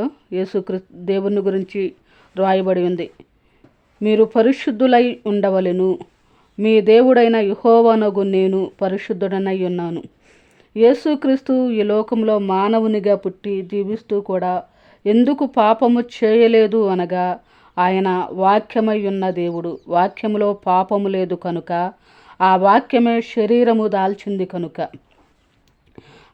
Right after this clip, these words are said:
అయితే దేవుడు మానవులను చేసినప్పుడు వారిని పాపము లేని వారినిగా చేశాడు. వారికి మహిమ వస్త్రాలను ఇచ్చాడు.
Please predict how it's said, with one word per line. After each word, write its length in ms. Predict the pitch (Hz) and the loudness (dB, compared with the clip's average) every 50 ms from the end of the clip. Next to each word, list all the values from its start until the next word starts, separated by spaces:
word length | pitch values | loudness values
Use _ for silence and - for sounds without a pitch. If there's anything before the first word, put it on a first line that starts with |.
| - 196 | -2 2
అయితే 280 | 220 262 254 - 277 254 254 254 254 | 2 2 2 4 4 4 6 4 4
దేవుడు 460 | 202 214 220 220 226 226 233 233 233 233 226 - - - 190 185 180 | 4 4 4 4 4 4 2 2 2 0 -2 -4 -8 -10 -8 -4 -2
మానవులను 640 | 180 196 226 254 269 254 254 294 262 233 226 247 240 - | 0 2 2 2 4 4 2 2 2 2 0 -2 -2 -2
చేసినప్పుడు 720 | 233 214 233 220 - 208 196 190 185 190 190 185 180 180 175 170 - _ _ _ _ _ _ _ _ _ _ _ _ _ _ _ - | -2 -2 -2 -2 -4 -6 -4 -4 -6 -6 -6 -4 -4 -4 -6 -6 -10 _ _ _ _ _ _ _ _ _ _ _ _ _ _ _ -6
వారిని 500 | 180 196 202 202 208 202 208 208 208 202 196 - 214 | -2 2 2 2 2 2 0 0 0 -2 -2 -2 0
పాపము 460 | 202 196 214 220 254 233 233 226 220 208 | 2 2 2 2 2 2 0 0 0 0
లేని 280 | 208 214 214 220 220 208 208 | 0 0 0 0 0 0 0
వారినిగా 500 | 202 202 202 196 208 208 196 175 190 190 196 190 - | 0 0 -2 -2 -2 -4 -2 -2 -2 -4 -4 -4 -4
చేశాడు. 500 | 202 190 185 180 - 190 175 165 160 156 - - _ _ _ _ _ _ _ _ _ - | -4 -4 -4 -4 -6 -8 -6 -6 -8 -10 -14 -16 _ _ _ _ _ _ _ _ _ -4
వారికి 360 | 196 196 202 202 202 214 202 202 202 | -2 -2 -2 -2 -2 -4 -2 -2 -2
మహిమ 240 | 208 196 254 240 247 240 233 | -2 0 0 2 2 4 4
వస్త్రాలను 640 | 220 220 220 - 208 202 190 196 190 190 190 190 185 175 | 2 0 -2 -4 -4 -4 -2 -2 -2 -2 -2 -2 -4 -4
ఇచ్చాడు. 400 | 175 - - 196 180 170 165 | -6 -8 -8 -6 -6 -6 -6